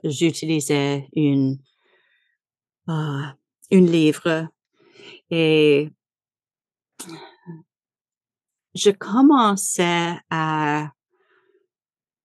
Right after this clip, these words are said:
questionner, euh, l'utilité de beaucoup de les matériaux, les ressources que j'utilisais. Parce que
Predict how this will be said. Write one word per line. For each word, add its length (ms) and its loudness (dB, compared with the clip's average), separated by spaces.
questionner, 840 0
euh, 140 -2
l'utilité 1040 2
de 160 -2
beaucoup 640 -2
de 160 -4
les 640 2
matériaux, 720 -2
les 240 -2
ressources 800 -4
que 500 -4
j'utilisais. 1000 -2
Parce 320 0
que 400 2